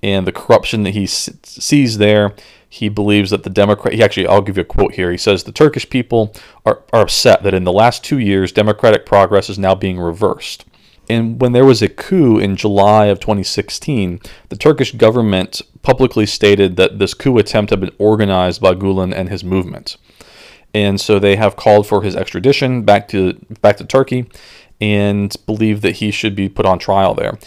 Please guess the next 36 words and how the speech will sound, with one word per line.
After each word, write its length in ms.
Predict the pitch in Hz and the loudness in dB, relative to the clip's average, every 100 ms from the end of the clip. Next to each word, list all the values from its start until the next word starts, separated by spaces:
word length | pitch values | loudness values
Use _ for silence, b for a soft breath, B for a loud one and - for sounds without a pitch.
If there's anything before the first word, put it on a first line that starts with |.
| B B | B B
Now, 180 | 107 95 | 0 2
Gulen 400 | 92 131 147 127 110 | 2 4 4 4 0
has 180 | 107 | -2
denied 400 | - 95 101 104 | -2 2 4 4
any 180 | 98 104 | 2 -2
sort 180 | 98 107 | 0 -2
of 60 | 95 | -2
involvement 580 | 92 104 127 135 104 | -4 0 2 2 -2
in 120 | - 98 | -2 -4
this 180 | 95 | -6
coup, 240 | - 107 95 | -6 -4 -2
and 80 | 95 | 2
he 80 | |
actually 220 | 107 104 92 | 2 0 -4
denounced 480 | 90 98 113 - | -2 2 2 0
the 80 | 101 | -10
coup 360 | - 92 90 85 b b - | -8 -2 -2 -2 b b -2
publicly 400 | 110 101 - 101 | 0 0 0 -2
at 80 | |
one 180 | 98 95 | 0 -2
point 200 | - 92 | -2 -4
as 120 | 87 | -2
well, 180 | - 117 | 2 4
but 140 | 120 - | 2 0
Turkey 280 | 110 104 | -2 -2
has 140 | 104 92 | -4 -2
not 240 | 92 - | -2 0
bought 260 | 98 98 104 | 2 2 2
this 360 | 87 - - - | -4 -4 -8 -2
argument. 520 | 117 110 - - - - B B B B B B | 0 0 -6 -14 -18 -20 B B B B B B
And 380 | 107 104 101 - | -2 0 0 -4
it's 140 | 101 | -8
thought 540 | - _ - 165 - - | -12 _ 2 4 2 -4
that 320 | 101 101 98 | -4 0 0
Turkey 400 | - 113 110 107 | 0 -2 -2 -4
has 480 | 98 98 92 - - | -2 0 0 -4 -12